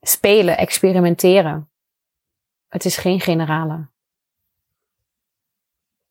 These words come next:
En als je het echt allemaal niet meer weet, leg dan je hand op je hart en probeer contact te maken met het kleine meisje in jezelf.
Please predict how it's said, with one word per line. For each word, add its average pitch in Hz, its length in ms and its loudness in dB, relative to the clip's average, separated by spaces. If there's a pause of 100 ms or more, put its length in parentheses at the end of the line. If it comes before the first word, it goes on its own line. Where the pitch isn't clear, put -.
(1500)
En 190 140 2
als 190 140 2
je 202 80 0
het - 80 -8
echt - 260 -4
allemaal 196 240 2
niet 185 140 4
meer 180 160 2
weet, 170 460 -2 (1300)
leg - 220 -4
dan 170 240 2
je 170 80 4
hand 170 240 2
op 175 120 -2
je 175 80 2
hart 156 440 0
en 170 140 -2
probeer 175 320 0
contact - 420 0
te 185 100 0
maken 165 360 0
met 165 160 -2
het - 140 -6
kleine 175 340 2
meisje 160 360 0
in 165 120 0
jezelf. 160 540 -6